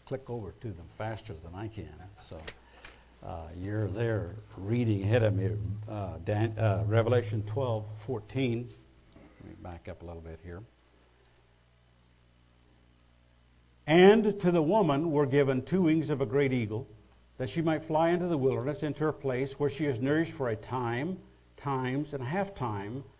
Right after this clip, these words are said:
from the face of the serpent." And then back over in, uh, verse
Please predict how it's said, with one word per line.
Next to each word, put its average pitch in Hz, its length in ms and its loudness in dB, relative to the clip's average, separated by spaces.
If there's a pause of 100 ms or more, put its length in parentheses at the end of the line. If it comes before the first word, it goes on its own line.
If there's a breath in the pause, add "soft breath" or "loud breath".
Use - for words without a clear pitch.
(320 soft breath)
from 131 180 -4
the 120 60 -12
face 147 340 -4
of 147 60 0
the 139 80 0
serpent." 143 420 -4 (400 soft breath)
And 135 140 -2
then 139 140 2
back 135 320 2
over 135 420 4
in, 120 540 0
uh, 110 220 0
verse 113 500 -2